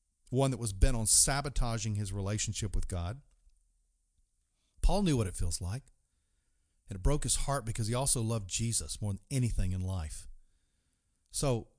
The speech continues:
what does it mean to really say, "What I want to do, I don't do, what I don't want to do, I end up doing anyway"? It may seem like your life is really out of control with no, no compass.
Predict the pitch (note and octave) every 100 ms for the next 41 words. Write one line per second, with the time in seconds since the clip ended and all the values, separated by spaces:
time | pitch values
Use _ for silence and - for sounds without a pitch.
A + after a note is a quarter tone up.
0 | - _ _ _ _ - A2 G3 G#3+ F3
1 | D#3+ D3 B2 B2+ A2+ - C#3+ G#2 G2+ A#2+
2 | G2+ A#2 D3 A#2 C#3 C#3 A#2 C3+ D3 A#2+
3 | C#3 C3+ A2+ G2 F#2+ D3 D#3+ C#3 A#2+ G#2+
4 | C3 A#2 C3 A2+ B2 B2 B2 A2+ G2+ G2
5 | - - _ _ _ _ _ - C3 E3+
6 | E3+ C#3 A#2 - A2 A#2+ F#2 G#2 D3+ G#2
7 | F#2 D2+ D2 C3 G2+ F2+ G#2 F#2+ - F#2
8 | - D#3 D3 - - -